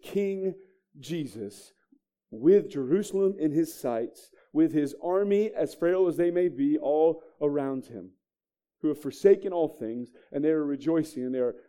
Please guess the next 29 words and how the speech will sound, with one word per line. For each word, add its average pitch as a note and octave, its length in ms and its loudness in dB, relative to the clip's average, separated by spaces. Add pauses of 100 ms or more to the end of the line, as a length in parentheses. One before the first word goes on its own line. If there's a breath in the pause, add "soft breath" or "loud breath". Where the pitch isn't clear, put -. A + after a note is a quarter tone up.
praising C#3 680 0 (280 soft breath)
God. A2+ 380 -2 (840)
And C3+ 100 -6
we C3 60 -6
see F3+ 160 -8
their E3 100 2
message D#3 380 -2
in C3 80 -14
verse C3+ 220 0
thirty-eight. C3+ 500 0 (1500)
So B2 60 -10
here D3 100 0
they D#3+ 100 0
are, C#3+ 240 2
they're C3+ 140 0 (300 loud breath)
with A#2 160 -8
a A#2+ 40 -4
loud C3+ 400 0
voice D3 280 -2
for C3+ 120 -8
all B2 120 0
the B2+ 60 -4
mighty C3 300 -2
works C#3 280 0
that A#2 80 -12
they C#3 80 0
had C#3 100 0
seen, C3 300 -6
saying, D#3 680 -2